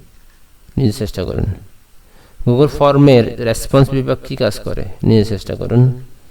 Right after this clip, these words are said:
Continue with the current selection কী কাজ করে? নিজে চেষ্টা করুন। Google শিটে তথ্য কীভাবে বিশ্লেষণ করা যায়?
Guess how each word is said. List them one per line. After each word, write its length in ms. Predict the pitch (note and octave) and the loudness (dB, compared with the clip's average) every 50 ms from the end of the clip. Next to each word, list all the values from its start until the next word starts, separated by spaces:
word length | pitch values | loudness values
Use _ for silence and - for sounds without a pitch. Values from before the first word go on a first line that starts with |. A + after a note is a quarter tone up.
| - - - - - _ _ _ _ _ _ - - - _ _ _ - - - - - - _ - - - | -20 -20 -20 -20 -20 _ _ _ _ _ _ -18 -18 -18 _ _ _ -20 -20 -20 -20 -20 -20 _ -12 -8 -2
Continue 480 | - B2+ C3 C3+ C3+ D3 D#3 D#3+ D#3+ D#3+ | 4 6 6 6 6 8 8 8 8 6
with 180 | - D3 C#3 | 4 0 -2
the 140 | C3 C3 C#3+ | 0 -2 -2
current 380 | C3+ - B2 A2+ A#2 A#2+ A#2+ - - | -2 0 0 2 4 4 4 2 0
selection 400 | B2 B2 B2+ - - - B2+ B2 | -4 -6 -6 -4 -2 0 0 0
কী 160 | - - B2+ | 0 -2 -4
কাজ 200 | B2 G2 F#2+ - | -4 -4 -6 -6
করে? 260 | - F2 E2 - C2 G#2 G2 A2 D3 F#3+ F#3 - E2+ | -8 -8 -8 -8 -8 -10 -12 -14 -14 -12 -10 -6 -2
নিজে 200 | - A#2 A#2 A#2+ | 2 2 2 2
চেষ্টা 300 | A#2 A#2+ A#2 G#2 - - | 0 -4 -6 -6 -4 -6
করুন। 300 | F2+ - D2 C#2+ D2+ A#2 G#2 F#2 - - - - - - - - _ _ - - - - - - - | -8 -6 -4 -2 -2 -2 -4 -6 -10 -18 -20 -20 -20 -20 -20 -20 _ _ -20 -20 -20 -20 -12 -6 -2
Google 220 | A#2+ A#2 C3+ D3+ C#3+ | 0 2 2 2 2
শিটে 300 | C#3 - - D3+ E3 D3+ | 0 -2 -2 -2 -2 -2
তথ্য 280 | C#3 B2 - - D3 | -2 -6 -6 -6 -4
কীভাবে 320 | C3 C#3 C#3 C#3 C#3 C3+ C3 | -2 0 0 0 0 -2 -4
বিশ্লেষণ 380 | A#2+ G#2+ - - A#2 A2+ A#2+ | -6 -6 -6 -4 0 2 2
করা 220 | A2 - G2 F#2 F#2 | 2 2 -2 -6 -6
যায়? 180 | F2+ E2+ E2+ | -6 -6 -8